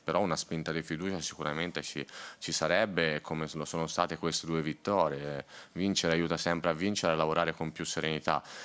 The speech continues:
Però poi dopo ci, ci va, come ho detto, tanto lavoro quotidiano e sempre il giusto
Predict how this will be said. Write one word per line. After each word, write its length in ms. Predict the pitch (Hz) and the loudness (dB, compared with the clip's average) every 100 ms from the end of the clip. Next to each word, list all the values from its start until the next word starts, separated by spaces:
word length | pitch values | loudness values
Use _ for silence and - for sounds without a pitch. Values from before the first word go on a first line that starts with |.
| - - - | -14 -18 -4
Però 240 | 78 92 | 2 2
poi 540 | 87 90 90 85 78 73 | 4 4 6 6 4 2
dopo 800 | 85 90 - 87 85 82 78 73 | 2 4 4 4 6 6 4 2
ci, 260 | - 82 78 | -2 -2 -2
ci 200 | 73 - | -2 -2
va, 180 | 78 78 | 0 0
come 220 | - 78 | 0 -4
ho 40 | 78 | -2
detto, 500 | 80 - 82 80 73 | -4 -4 -2 -2 0
tanto 320 | 78 78 78 | -2 -2 -2
lavoro 320 | 78 78 80 | 0 0 -2
quotidiano 680 | - 80 78 85 95 90 80 | -4 -4 0 2 4 4 0
e 60 | 76 | -2
sempre 420 | - 80 78 82 | -2 -2 -2 -4
il 80 | 78 | -2
giusto 460 | 82 78 - 78 | -4 -4 0 0